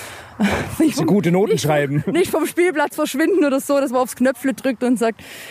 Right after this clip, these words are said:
Speaker 1: nee, also schlimm ist halt nur die, ähm, dass du halt immer Ratschläge von anderen Leuten kriegst und, äh, es heißt,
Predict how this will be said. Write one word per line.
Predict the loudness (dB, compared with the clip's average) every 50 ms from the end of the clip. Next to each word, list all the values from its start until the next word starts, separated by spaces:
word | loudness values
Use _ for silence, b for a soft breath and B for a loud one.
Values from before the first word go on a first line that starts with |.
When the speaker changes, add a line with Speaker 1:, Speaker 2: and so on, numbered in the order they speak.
| B B B
Speaker 1:
nee, | 0 0 2 2
also | 2 2 0 0 0 0 2 2 2 0 -2 -6 -14 -20 -20 -20 -20 -20 -20 B B B B B B B B
schlimm | -4 0 2 2 2 2
ist | 2 2
halt | 2 0 2 2
nur | 2 2 2 2
die, | 2 2 2 2 2 2 2 2
ähm, | 2 4 4 4 4 2 2
dass | 0 0 -2
du | 0 0
halt | 0 2 2
immer | 2 2 2 4 2 2 0 0 -4 -8 -10
Ratschläge | -6 -4 -2 -2 -2 -4 -4 -4 -2 -2 0 -2 -2
von | -2 -2 -2 0
anderen | 0 0 0 0 0
Leuten | 2 2 2 2 2 0 -2
kriegst | -2 -2 -2 -2 -2 -4 -6 -4
und, | 0 0 2 2 2 0 -2
äh, | -2 0 2 2 2 2
es | 2 0 -2 -2
heißt, | -2 0 2 2 2 0 -2 -8